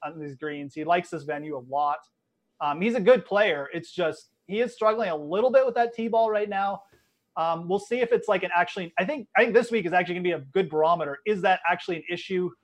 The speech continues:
for him, or was it just, like, a couple bad rounds? Um, I think he's worth taking a shot on at seventy-six hundred, but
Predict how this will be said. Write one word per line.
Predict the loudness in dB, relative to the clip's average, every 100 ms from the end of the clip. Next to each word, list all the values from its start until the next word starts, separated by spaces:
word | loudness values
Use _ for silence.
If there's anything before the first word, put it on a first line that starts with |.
| _ _
for | -2 0
him, | 0 -2
or | 0 0 0
was | -2 -6
it |
just, | -8 -6
like, | -2 -2
a | -2
couple | -4 -2
bad | 0 -2 -2
rounds? | -2 -2 -4 -6 -10 _
Um, | -2 -2 -4 -10 _ _ _ _ -4
I |
think | -2
he's | 0
worth | 2 2
taking | 0 -2
a | -4
shot | 0 0
on | 0 -2
at | -4
seventy-six | -6 -6 -8 -6
hundred, | -4 -2
but | 0